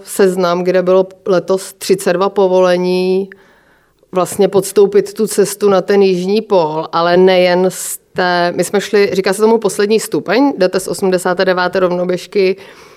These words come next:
na ten Jižní pól, těch sto dvacet kilometrů, ale byli v tom zahrnutý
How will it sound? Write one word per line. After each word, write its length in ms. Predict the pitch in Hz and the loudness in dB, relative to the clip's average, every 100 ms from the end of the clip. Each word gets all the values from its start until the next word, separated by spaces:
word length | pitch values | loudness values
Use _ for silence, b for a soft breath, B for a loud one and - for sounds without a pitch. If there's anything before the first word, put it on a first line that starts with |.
| B | B
na 140 | - 175 | -2 0
ten 180 | 190 196 | 2 2
Jižní 320 | 196 185 160 | 2 2 -2
pól, 260 | - 160 | -2 -2
těch 180 | 196 214 | -2 -2
sto 120 | - | -2
dvacet 360 | 190 196 202 190 | -2 0 -2 -4
kilometrů, 840 | - 165 156 151 165 160 170 202 | -2 -2 -2 -4 -6 -2 -2 0
ale 120 | 170 | 0
byli 180 | 180 180 | 2 0
v 60 | 170 | 0
tom 160 | 185 | 0
zahrnutý 880 | 185 175 180 180 175 196 185 185 190 | 0 0 0 0 0 2 2 2 0